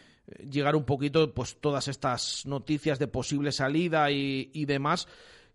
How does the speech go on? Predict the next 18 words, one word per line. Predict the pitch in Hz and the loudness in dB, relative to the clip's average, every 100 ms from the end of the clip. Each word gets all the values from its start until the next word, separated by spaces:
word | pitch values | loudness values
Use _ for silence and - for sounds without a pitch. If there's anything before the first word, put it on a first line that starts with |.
| - | 2
con | 156 143 | 4 4
ese | - | 0
mercado | 123 143 143 151 | -4 -2 2 2
que | 156 | 2
tiene | 127 135 156 147 | 0 -2 -2 -2
en, | 131 123 120 113 - | -4 -6 -8 -8 -6
en | 160 147 | -2 0
Primera | 135 139 143 131 123 110 | 0 2 2 4 2 0
Federación. | 127 113 110 107 196 135 - | -2 -4 -4 4 4 4 -4
Así | 113 135 | -8 -6
que | 127 | -6
no | 135 | -6
jugó | - 151 147 | -2 2 4
mucho | 165 170 - 82 80 | 4 0 0 -6 -4
el | 117 | -4
año | 127 | -4
pasado, | 127 135 160 170 190 226 - | -4 0 4 4 6 2 0
incluso, | 147 139 143 160 - 127 | -10 -8 0 0 2 -2